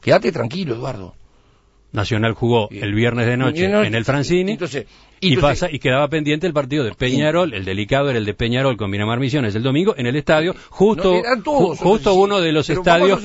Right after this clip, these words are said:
Speaker 1: suponer
Speaker 2: en los cuales pe-, eh, la policía no iba a estar
Speaker 1: Eh,
Speaker 2: presente en la
Speaker 1: exacto.
Speaker 2: tribuna, ¿no?
Speaker 1: Entonces, entonces ahí, si pasó eso, debió haber suspendido todo. Pero independientemente de eso,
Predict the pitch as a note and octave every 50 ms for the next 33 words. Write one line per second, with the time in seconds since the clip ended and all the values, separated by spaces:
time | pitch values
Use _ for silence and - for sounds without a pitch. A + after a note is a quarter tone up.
0 | A#3 - - - - - C3+ C3+ C#3+ B2 - - D#3 D3 D3+ D#3 E3 D#3+ - -
1 | F3+ D#3+ D3 C3 A#2+ A#2+ A2+ A2+ - A#2+ A#2 A#2 A2 - D3 D3+ C#3 A#2+ B2 B2
2 | A2+ G2 - A#2 D3 - C3+ A#2+ - - D3+ B2+ A#2 A2 - G2+ G#2 G#2+ C3+ G#2+
3 | F2+ - - - G2 F2+ - - - C#3 C3+ B2+ E3+ D3 D#3+ E3 C#3+ - F3+ F3+
4 | D#3+ B2+ G2+ - - - - - - - C#3 D3 A#2 - C#3+ C3+ C3+ - G#4 G#4+
5 | F#4 E3+ B2 - - - C3+ D3 F3+ A#3 G4 G#4 G4+ E4 B3+ C#4+ - B3+ A#3+ C#4+
6 | D4+ D4+ C#4+ A3 F4 F4 E4+ C4 D#3 G2 F#2 - - - - _ _ _ - -
7 | - - E3+ F3+ F#3+ G3+ G#3 G3+ E3 A3 A#3 B3+ E4 G#4 A4+ A4+ A4 - - A3+
8 | A#3+ C4 B3+ F#3+ - F3 F3 F#3+ G3 E3+ - - - C#3 E3